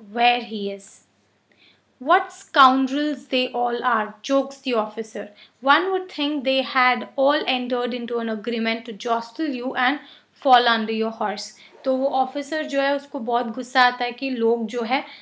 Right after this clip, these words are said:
वो जगह नहीं दे रहे हैं उनके कैरेज को जाने के लिए। और वो ऑफिसर बोलते हैं कि ये लोग, अ, कितने स्टूपिड लोग हैं, ऐसे चल रहे हैं रोड पे जैसे उनको तुम्हारे हॉर्स के नीचे या तुम्हारे कैरेज के नीचे पड़ के मरना है।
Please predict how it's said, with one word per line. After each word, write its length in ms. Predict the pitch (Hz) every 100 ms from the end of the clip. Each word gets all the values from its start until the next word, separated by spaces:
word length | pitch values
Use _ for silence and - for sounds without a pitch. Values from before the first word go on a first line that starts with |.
| _
वो 160 | 247 277
जगह 500 | - 214 202 254 302
नहीं 280 | 294 277 254
दे 180 | 233
रहे 100 | 220
हैं 100 | 240
उनके 220 | 233 226 240
कैरेज 440 | 233 208 208 214
को 160 | - 220
जाने 320 | 214 214 214
के 140 | 220
लिए। 180 | 220 294 - - - 262
और 180 | 240
वो 140 | 233 240
ऑफिसर 480 | 262 233 254 240 262
बोलते 260 | 247 247
हैं 60 | 262
कि 60 |
ये 200 | 277 247
लोग, 360 | 240 254 226 -
अ, 120 | 226
कितने 600 | 226 240 - 302 320 285
स्टूपिड 440 | - - 233 294 254
लोग 260 | 247 240
हैं, 160 | 240 294 - - _
ऐसे 380 | - 247 - 320
चल 320 | 320 294 262
रहे 160 | 254 254
हैं 140 | 262
रोड 300 | 240 233 226
पे 100 | 269
जैसे 280 | 233 233 254
उनको 440 | 269 254 240 302 311 - -
तुम्हारे 320 | 240 233 254
हॉर्स 380 | 240 233 226 226
के 120 | 269
नीचे 420 | 262 240 262 262 262
या 180 | 247 240
तुम्हारे 380 | 247 240 233
कैरेज 420 | 240 233 214 240 247
के 120 | 262
नीचे 260 | 233 220
पड़ 220 | 226 226 214
के 120 | 320
मरना 460 | 247 202 196 196
है। 220 | 196 202